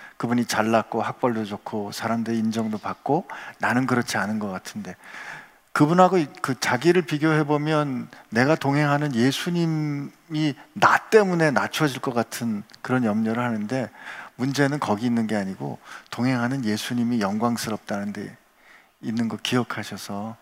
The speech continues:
그분과의 동행을 정말 분명히 누릴 수 있도록.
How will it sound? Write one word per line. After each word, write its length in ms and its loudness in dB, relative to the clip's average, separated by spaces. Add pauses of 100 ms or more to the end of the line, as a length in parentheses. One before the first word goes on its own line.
(400)
그분과의 440 0
동행을 500 0 (380)
정말 320 -6
분명히 440 -2
누릴 280 -2
수 180 -8
있도록. 320 -4